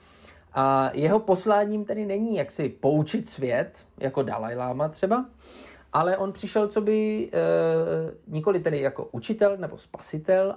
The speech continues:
ale jako ničitel. Ano. A to je důležité si uvědomit, protože to je vlastně, proč celý ten, eh, mýtus o Šambale byl adaptován v tom buddhistickém prostředí a, eh, proč je to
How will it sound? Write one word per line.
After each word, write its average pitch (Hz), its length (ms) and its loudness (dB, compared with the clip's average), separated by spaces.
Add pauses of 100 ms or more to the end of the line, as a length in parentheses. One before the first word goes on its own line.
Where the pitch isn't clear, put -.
ale 156 440 4
jako 156 220 0
ničitel. 147 760 2 (460)
Ano. 127 380 -6 (400)
A - 100 0
to 208 100 2
je 214 100 6
důležité 196 580 2 (260)
si 156 180 -4
uvědomit, 160 500 2
protože 185 480 2 (220)
to 170 60 4
je 175 40 6
vlastně, 175 280 2
proč 180 280 0
celý 175 280 2
ten, 190 360 2
eh, 139 300 4
mýtus 156 420 -4
o 175 100 -2
Šambale 160 440 0
byl 175 180 0
adaptován 175 520 2
v 180 80 -14
tom 180 140 -2
buddhistickém 156 600 -6
prostředí 160 600 -4
a, 151 180 2 (280)
eh, 139 540 4 (240)
proč 139 400 -8 (100)
je 139 200 0 (420)
to 156 240 4